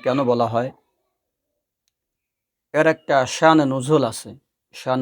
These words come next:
নুজুল হলো, ইহুদিরা যখন মুহাম্মদ সাল্লাল্লাহু আলাইহি সাল্লামের উপরে জাদু করলেন, তখন জাদুর কিছু প্রক্রিয়া, আসর আল্লাহ নবী সাল্লাল্লাহু আলাইহি সাল্লামের উপরে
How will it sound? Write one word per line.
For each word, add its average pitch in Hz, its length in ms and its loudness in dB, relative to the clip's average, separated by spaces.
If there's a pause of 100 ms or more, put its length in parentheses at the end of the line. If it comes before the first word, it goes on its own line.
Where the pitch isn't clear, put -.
(100)
নুজুল 139 320 0
হলো, 117 180 -2 (3500)
ইহুদিরা 175 460 4 (100)
যখন 170 300 2
মুহাম্মদ 160 360 2 (100)
সাল্লাল্লাহু 143 560 2
আলাইহি 135 200 2 (100)
সাল্লামের 131 400 -2
উপরে 117 220 -6 (520)
জাদু 131 420 2
করলেন, 110 320 -6 (1300)
তখন 139 320 2 (560)
জাদুর 147 440 2 (100)
কিছু 156 200 -4 (1080)
প্রক্রিয়া, 185 560 4 (240)
আসর 147 280 2 (260)
আল্লাহ 139 200 -2 (140)
নবী 143 220 -2
সাল্লাল্লাহু 131 440 2
আলাইহি 123 200 -4
সাল্লামের 120 320 -6
উপরে 123 140 -10